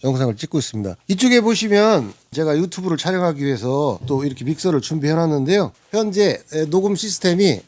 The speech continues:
제 모든 음성과, 아, 음악은, 에, 현재 이 메인 카메라로 들어가고 있어요. 이 메인 카메라는 여기,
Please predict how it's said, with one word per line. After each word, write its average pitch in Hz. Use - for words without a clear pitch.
제 208
모든 196
음성과, 180
아, 120
음악은, 160
에, -
현재 143
이 156
메인 190
카메라로 143
들어가고 117
있어요. 147
이 175
메인 226
카메라는 208
여기, 165